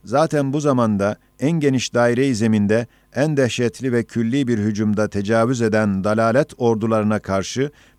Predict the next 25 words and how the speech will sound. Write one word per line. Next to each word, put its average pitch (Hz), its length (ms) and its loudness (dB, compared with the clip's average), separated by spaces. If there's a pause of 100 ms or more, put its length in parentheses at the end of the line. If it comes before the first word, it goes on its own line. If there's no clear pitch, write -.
böyle 113 260 2
kutsi 135 500 -4
bir 107 200 0
ders 123 320 -2 (300)
bu 143 160 -4
suretle 117 540 -2 (100)
atom 143 400 -4
bombası 120 420 0
gibi 113 260 -2
inşallah 110 600 -2
tesirini 113 580 -2
göstermeye 101 640 -2
bir 92 180 -6
işarettir. 98 760 -6 (460)
Said 98 380 -8
Nursi. 90 420 -8 (800)
Bismihi 139 480 4
Sübhane. 110 640 2
Aziz 131 400 0
Sıddık 143 400 0
kardeşlerim 110 680 2
Re'fet, 127 480 -2 (160)
Mehmet 110 420 0
Feyzi, 110 500 0
Sabri. 92 460 -2